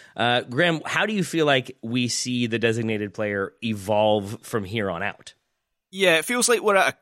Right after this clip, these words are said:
Speaker 2: we're at a crossroads in terms of roster rules and the designated player rule, and, and pre-, pressure is being applied on the league to expand the roster rules so that teams can spend more money on players. There was some reporting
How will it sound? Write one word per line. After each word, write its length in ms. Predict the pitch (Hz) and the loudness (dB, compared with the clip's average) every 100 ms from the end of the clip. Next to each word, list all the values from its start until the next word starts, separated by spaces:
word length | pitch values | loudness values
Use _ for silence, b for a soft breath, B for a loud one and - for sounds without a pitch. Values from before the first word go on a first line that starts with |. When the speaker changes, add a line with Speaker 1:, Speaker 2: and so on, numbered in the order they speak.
| - | -2
Speaker 2:
we're 160 | 147 | 2
at 80 | 160 | 2
a 40 | - | 2
crossroads 760 | - 139 - 147 143 - - | 2 2 4 2 2 2 0
in 160 | 127 123 | -2 0
terms 340 | - 127 123 | 2 2 2
of 140 | 117 107 | -2 -2
roster 320 | 123 - 123 | -2 0 -2
rules 600 | 120 127 120 120 120 113 | 0 2 2 2 0 -2
and 360 | - 107 104 107 | -2 0 0 -4
the 80 | 107 | -4
designated 600 | 110 107 107 107 104 - | -4 -4 -6 -8 -10 -6
player 400 | 113 110 110 104 101 | -2 0 0 -4 -6
rule, 400 | 110 110 104 98 | -4 -2 -2 -4
and, 180 | 98 - | -6 -6
and 180 | 107 104 | -6 -4
pre-, 200 | - 151 | 0 0
pressure 400 | - 151 160 156 | 2 2 4 4
is 100 | 123 | 4
being 180 | 151 135 | 4 4
applied 440 | - 123 127 131 | 2 2 4 4
on 100 | 131 | 2
the 80 | 127 | 2
league 240 | 131 131 | 0 0
to 140 | - 123 | -2 -2
expand 340 | - 123 123 | 0 2 2
the 60 | 117 | 0
roster 300 | 123 - 123 | -2 -2 -2
rules 280 | 131 127 | 0 0
so 140 | - 123 | 0 -2
that 180 | 127 - | -4 0
teams 380 | 135 139 131 | 4 6 4
can 420 | - 127 127 131 117 | 2 4 4 4 2
spend 300 | - 127 131 | 2 4 4
more 100 | 127 | 6
money 400 | 131 123 104 - | 4 4 -2 -4
on 160 | 120 120 | -2 -2
players. 320 | 139 131 101 | 0 0 0
There 100 | 107 | -4
was 100 | 107 | -4
some 140 | 117 | -4
reporting 720 | 110 - 131 - 120 113 107 | -4 -2 -2 0 -2 -2 -4